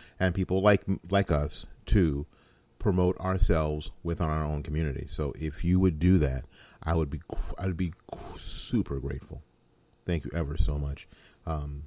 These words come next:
today's morning report, I think, is going to hit on three things that,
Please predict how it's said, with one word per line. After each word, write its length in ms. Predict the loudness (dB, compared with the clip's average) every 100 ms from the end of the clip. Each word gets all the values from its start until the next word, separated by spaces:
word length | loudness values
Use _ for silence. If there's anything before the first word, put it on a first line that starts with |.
| -16 _ _ _ _ _ -20 -20 _ _
today's 580 | 6 8 8 6 0 -8 -16 -20 0
morning 300 | 4 6 4
report, 460 | 0 2 2 2 0
I 120 | -4
think, 320 | 2 0 0
is 180 | -4 -2
going 240 | 0 2
to 80 | 2
hit 160 | 0 0
on 240 | 0 -2
three 240 | -4 -2
things 360 | 2 2 0 0
that, 140 | -2